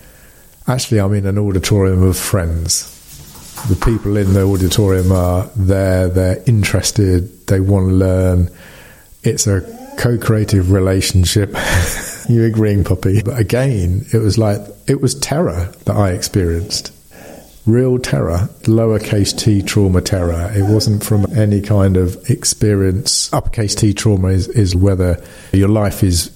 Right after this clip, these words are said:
properly at risk, whether that's through a kind of assault or some kind of car accident or traumatic event. And the lowercase T trauma, again, is, is where,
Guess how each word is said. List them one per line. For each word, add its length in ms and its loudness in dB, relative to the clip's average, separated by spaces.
properly 400 2
at 80 -4
risk, 360 0
whether 220 2
that's 300 -2
through 180 0
a 60 -2
kind 180 -2
of 80 2
assault 720 0
or 360 0
some 260 0
kind 160 -2
of 80 -2
car 300 0
accident 440 -2
or 200 -2
traumatic 600 -2
event. 440 0
And 100 0
the 60 2
lowercase 520 0
T 200 0
trauma, 480 0
again, 340 2
is, 480 0
is 160 -4
where, 420 0